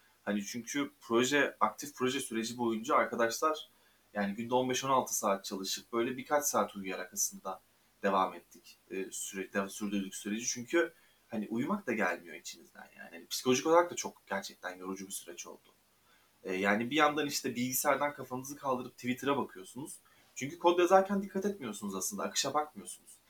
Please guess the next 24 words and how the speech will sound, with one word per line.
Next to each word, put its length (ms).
Sadece 380
akışın 360
gelip 240
gelmediğiyle 540
ilgileniyorsunuz. 720
Ama 200
kafanızı 460
kaldırıp 380
akışa 300
baktığınız 480
zaman 380
çok 240
daha 120
farklı 400
oluyor. 400
İşte 220
duygusal 380
anlar 260
çok 200
yaşanıyor. 440
Yani 260
yazdığımız 640
ürünün 300
mesela 580